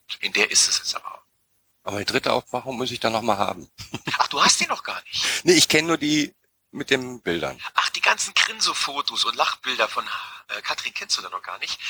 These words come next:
Speaker 2: Nee,
Speaker 1: Ja, dann
Speaker 2: kenn ich.
Speaker 1: schicke ich dir mal zu.
Speaker 2: <laughs>
Speaker 1: Ach so, wenn du einverstanden bist, jetzt hau ich dir mal vorweg.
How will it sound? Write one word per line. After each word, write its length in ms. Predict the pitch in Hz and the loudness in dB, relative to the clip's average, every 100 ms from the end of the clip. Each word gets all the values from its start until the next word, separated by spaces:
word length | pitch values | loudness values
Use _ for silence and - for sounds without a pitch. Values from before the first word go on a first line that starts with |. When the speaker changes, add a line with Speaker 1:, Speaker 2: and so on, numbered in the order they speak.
| 127 | -4
Speaker 2:
Nee, 100 | 139 | 2
Speaker 1:
Ja, 60 | 123 | 4
dann 120 | 95 | 4
Speaker 2:
kenn 100 | 90 | 0
ich. 140 | 78 - - | -10 -14 2
Speaker 1:
schicke 260 | - - | 4 4
ich 60 | 175 | 2
dir 120 | 180 | 0
mal 120 | 190 180 | 0 -2
zu. 220 | - - _ - - - _ | -2 -4 _ -20 -20 -20 _
Speaker 2:
<laughs> 560 | 113 - 135 - - - | -8 -4 -6 -6 -4 2
Speaker 1:
Ach 120 | - | 2
so, 260 | - 294 - - - | 2 0 0 -2 2
wenn 120 | - | 4
du 60 | - | 6
einverstanden 460 | 240 240 175 135 - | 4 4 2 0 -2
bist, 180 | 107 95 | -4 -4
jetzt 140 | - | -2
hau 100 | 123 143 | -4 -4
ich 60 | |
dir 120 | 131 | -4
mal 120 | 113 107 | -2 0
vorweg. 320 | 123 175 | -2 -2